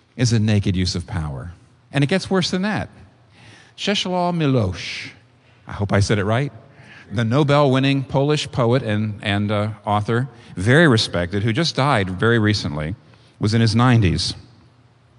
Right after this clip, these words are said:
He wrote some years ago an amazing little essay called The Discreet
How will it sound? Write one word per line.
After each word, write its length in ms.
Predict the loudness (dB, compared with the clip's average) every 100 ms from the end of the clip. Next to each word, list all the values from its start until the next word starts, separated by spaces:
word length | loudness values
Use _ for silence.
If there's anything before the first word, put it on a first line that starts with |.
| -20 -20 -20 -2
He 140 | 2
wrote 240 | 6 4 2
some 240 | 0 2
years 180 | 2 2
ago 240 | 2 2
an 80 | 4
amazing 600 | 4 4 4 4 2 2
little 180 | 2 2
essay 380 | 2 0 -2 -4
called 420 | -2 0 0 -2 -6 -10 -20 -20 -4
The 120 | -2
Discreet 760 | 0 0 0 0 2 2 0